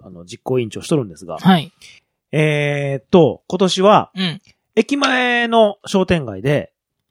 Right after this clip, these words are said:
Speaker 1: まだ決まってへんねんけど、ライブとか。
Speaker 2: 駅前の商店街っていうのは？
Speaker 1: ジェイアール三田の駅前の。
Speaker 2: 駅前通り。
Speaker 1: 駅前通りのどっかに。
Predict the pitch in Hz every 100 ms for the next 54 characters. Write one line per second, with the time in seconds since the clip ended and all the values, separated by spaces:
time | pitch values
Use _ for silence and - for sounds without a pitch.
0 | _ - 185 196 240 233 226 185 131 110
1 | 151 208 196 196 196 - - - 123 95
2 | - _ _ _ _ _ - 220 285 269
3 | 254 240 247 247 233 180 151 - 151 147
4 | 139 151 190 196 _ 185 208 185 143 147
5 | 135 113 117 127 123 143 202 - _ _
6 | 208 269 233 208 254 202 - 196 180 160
7 | 120 - _ - 190 170 180 - 131 180
8 | 107